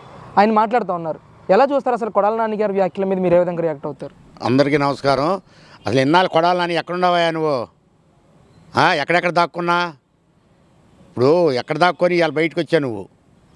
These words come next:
Speaker 2: నీకు తెలీదా గతంలో? ఇప్పుడు రిజెక్ట్ అయిందని నువ్వే చెబుతున్నావు కదా. నీ ట్యాంకరు రిజెక్ట్ అయిందని మరి చేశారు, ల్యాబ్లో నుంచి వచ్చింది, పంది కొవ్వు ఉందని నెగ్గు తేల్చారు. తేల్చినా ఇంకా సిగ్గు లేకుండా ఎందుకు మాట్లాడుతున్నావు నువ్వు? నువ్వే చెప్తున్నావు అన్నీ.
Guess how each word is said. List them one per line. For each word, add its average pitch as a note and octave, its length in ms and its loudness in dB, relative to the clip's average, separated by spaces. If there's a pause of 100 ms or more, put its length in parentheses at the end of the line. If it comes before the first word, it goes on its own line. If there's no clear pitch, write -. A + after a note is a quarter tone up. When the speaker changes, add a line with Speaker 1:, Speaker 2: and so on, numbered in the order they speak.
(160)
Speaker 2:
నీకు B2 160 2
తెలీదా E3 300 2
గతంలో? E3 680 0
ఇప్పుడు B2+ 260 -8
రిజెక్ట్ D3 400 -4
అయిందని G#3 280 0
నువ్వే F#3+ 160 2
చెబుతున్నావు F#3+ 420 0
కదా. D#3 400 0 (1160)
నీ E3 200 4
ట్యాంకరు E3 540 0 (400)
రిజెక్ట్ G3 240 2
అయిందని G#3+ 340 0
మరి F3 180 -4 (100)
చేశారు, F#3+ 380 0
ల్యాబ్లో F#3 320 0
నుంచి F#3+ 200 -6
వచ్చింది, F3 380 -4
పంది F3 220 -2
కొవ్వు F#3+ 220 0
ఉందని F#3 560 0
నెగ్గు D#3+ 240 -4
తేల్చారు. D#3 520 0 (360)
తేల్చినా G#3+ 280 4
ఇంకా G#3 140 -2
సిగ్గు F#3+ 280 -2
లేకుండా B3 260 0
ఎందుకు A#3 140 -6
మాట్లాడుతున్నావు A#3+ 440 -4
నువ్వు? A#3 340 2 (800)
నువ్వే D#3+ 180 6
చెప్తున్నావు B3+ 480 -2
అన్నీ. G#3+ 380 -6